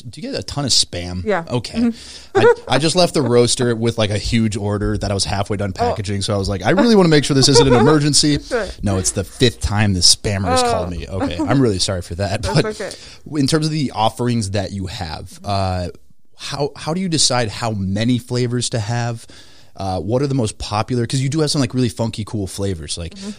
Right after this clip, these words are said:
Speaker 1: uh, even just something like Oreo cheesecake's kinda simple, but it's funky. And, like, the one you brought in today is very simple, but it's got, like, these awesome white chocolate shavings on it, so it, like, looks amazing. And I'm,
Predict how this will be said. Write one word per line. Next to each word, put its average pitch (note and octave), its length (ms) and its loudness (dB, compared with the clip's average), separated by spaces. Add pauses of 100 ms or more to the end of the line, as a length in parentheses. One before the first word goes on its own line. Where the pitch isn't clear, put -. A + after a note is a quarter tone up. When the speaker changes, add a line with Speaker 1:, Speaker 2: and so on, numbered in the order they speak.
Speaker 1:
uh, F2+ 220 -6
even C#3 180 0
just A#2 140 -2
something B2 160 -2
like G#2 180 -4
Oreo G2+ 420 -2
cheesecake's G2 540 -6
kinda G#2+ 160 -4
simple, G#2 480 0
but F2+ 140 -8
it's - 80 -10
funky. G#2 320 -6
And, G2+ 80 -6
like, F#2+ 100 -6
the A#2 60 -2
one A#2 160 4
you A2 80 2
brought A2+ 200 4
in A2 100 2
today F#2+ 420 0
is G2 200 -4
very A#2+ 200 2
simple, A#2+ 480 0
but A2+ 100 0
it's G#2+ 80 0
got, G#2+ 120 -2
like, A2 120 0
these F#2 160 -10
awesome G#2+ 400 2
white G#2 280 0
chocolate G#2+ 360 -2
shavings A2+ 540 0
on A2 100 2
it, F#2+ 80 -4
so F#2 80 -6
it, F2 40 -6
like, D#2+ 140 -10
looks B2+ 380 -2
amazing. B2 600 2
And G2+ 100 -6
I'm, F#2+ 200 -4